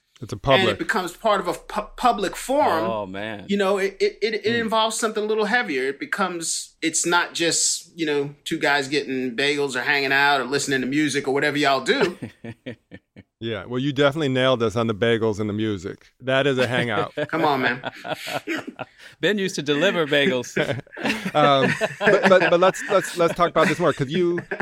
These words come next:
Speaker 1: you know, in some ways, I'm, we're, you know, it's interesting to talk about why these relationships are so difficult in America. And, you know, you cite this study, uh, during the Obama years that you said three quarters of white people don't have a black friend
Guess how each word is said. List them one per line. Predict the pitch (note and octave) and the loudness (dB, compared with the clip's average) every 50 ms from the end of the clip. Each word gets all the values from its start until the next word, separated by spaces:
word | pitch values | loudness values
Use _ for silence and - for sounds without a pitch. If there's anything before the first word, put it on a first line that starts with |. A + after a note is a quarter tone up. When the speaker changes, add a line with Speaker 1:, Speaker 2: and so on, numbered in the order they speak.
| G3 - - | -8 -6 -4
Speaker 1:
you | G#3 | 0
know, | F3+ D3 C3 C3 - - - _ - | 0 0 0 -2 -6 -16 -20 _ -8
in | D#3+ C#3+ | -6 -2
some | - G#3 G#3 G3 | 0 2 2 4
ways, | F#3 F3 E3 C#3 | 2 2 2 2
I'm, | D3 C#3 B2+ - _ _ _ | 0 0 -2 -4 _ _ _
we're, | - D3 D3 C#3+ | -6 -4 -4 -4
you | C3 C#3 | -2 -2
know, | C#3 B2+ | -2 -2
it's | B2 - | -2 -2
interesting | D#3 D3+ - - D3 C3+ - B2 | -2 -4 0 0 0 -2 -2 -4
to | C3 | -4
talk | C3+ | -2
about | A#2 C3 B2 A#2 | 0 2 2 2
why | G#2+ A2 A2 A#2 B2 B2 B2+ B2+ | 4 4 4 4 4 4 2 2
these | A#2 B2 B2+ A2 A2 | 2 0 -2 0 0
relationships | A#2+ A#2+ A#2+ A#2+ A2+ A2+ B2 A#2+ - - A#2+ G#2+ - - - - | 0 0 2 0 0 -2 -4 -4 -2 -2 -2 -2 -4 -8 -8 -6
are | A2+ A2 | -4 -4
so | - - A#2+ A2 G#2+ | -2 0 0 0 0
difficult | G2+ F2 B2+ B2+ - A#2 G#2+ - A2 G2+ - | 2 2 0 0 0 -2 -6 -4 -6 -6 -4
in | - F#2+ G2+ | -6 -6 -4
America. | G2 G2 F#2+ F#2+ F#2+ G2+ G#2 - G#2+ - F#2+ - _ _ _ _ _ _ _ | -4 -4 -4 -4 -6 -6 -8 -10 -12 -12 -12 -14 _ _ _ _ _ _ _
And, | - B2 B2+ B2 A#2+ A#2 A2+ A#2 A2+ A2 A2 A2 A2 - _ _ | -4 -4 -2 -2 -2 -2 -2 -4 -4 -4 -4 -6 -8 -10 _ _
you | - C#3+ D3 | 0 2 4
know, | C3 | 4
you | A#2+ B2 B2+ | 4 2 0
cite | - - C#3+ C3+ B2+ B2+ | 2 2 4 4 4 4
this | - B2+ A#2 - | 2 0 -2 -2
study, | - - C3 B2 A#2+ A#2+ A2+ A2 A2 G#2+ G#2 - | 0 2 4 4 4 4 2 0 0 -2 -4 -6
uh, | G2+ G#2+ G#2+ G#2+ | -6 -4 -4 -4
during | G2+ G#2 A2+ A2+ A2+ A2 | -2 0 0 0 2 0
the | A2 | 0
Obama | A2 G#2+ F2+ B2+ B2+ C#3 C3+ B2+ A#2 | 0 0 2 2 2 2 2 2 0
years | A2 A2 G#2+ A2 G#2+ G2+ - | 0 0 2 2 2 0 -2
that | A2 G2+ | -4 -6
you | G#2 G#2 | -6 -6
said | - - A#2 A2 G#2+ G#2+ G#2+ G#2 G2+ - _ _ _ | -4 0 2 2 4 4 2 0 -2 -6 _ _ _
three | - - C3+ C3+ C#3 C3+ | -4 0 2 2 2 2
quarters | - - C#3 C#3 C3 B2 B2 B2 B2 A#2+ G#2 G2+ | 2 2 4 4 6 6 6 4 4 2 0 -4
of | - - A2+ A2 G2 | -4 -2 -2 -2 0
white | G2+ A2 A2+ A#2 G#2+ - | 2 2 2 2 0 -2
people | - A#2+ G#2+ - A2+ | -4 -4 -2 -2 -2
don't | G2+ F2 G#2 A2 A2 | -2 0 -2 -2 -2
have | G#2+ A2 G#2+ | -2 -2 -2
a | G#2+ G#2 | -2 -4
black | F2+ G#2 G2+ G2+ G#2 - | -2 -2 0 0 -2 -2
friend | - - C#3 C3+ B2+ A#2+ A#2+ A#2 A#2 A2 - | -2 0 2 2 4 2 2 0 -2 -6 -8